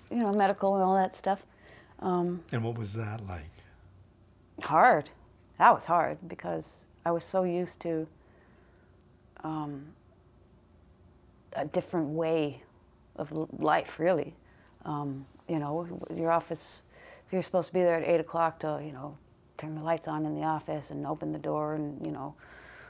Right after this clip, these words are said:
Speaker 1: all that things and, and, you know, all the other staff are coming in at the same time, then we're all leaving at the same time, and,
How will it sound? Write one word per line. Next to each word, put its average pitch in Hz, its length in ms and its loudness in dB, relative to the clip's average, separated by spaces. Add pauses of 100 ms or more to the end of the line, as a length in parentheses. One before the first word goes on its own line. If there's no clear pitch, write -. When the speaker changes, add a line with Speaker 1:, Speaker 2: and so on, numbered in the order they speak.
(120)
Speaker 1:
all 170 140 -2
that 160 220 -2
things 156 260 -2
and, 156 140 -2
and, 139 320 -10
you 170 100 -4
know, 139 180 -10 (280)
all 160 100 -2
the 156 100 0
other 151 160 -6
staff 147 320 -10
are 165 60 -10
coming 147 280 -10
in 151 140 -4
at 143 120 -8
the 156 80 -12
same 156 220 -10
time, 151 300 -8
then 147 120 -6
we're 147 100 -4
all 156 140 2
leaving 160 360 2
at 151 120 -6
the 156 60 -8
same 156 260 -4
time, 147 440 -6
and, 139 100 -8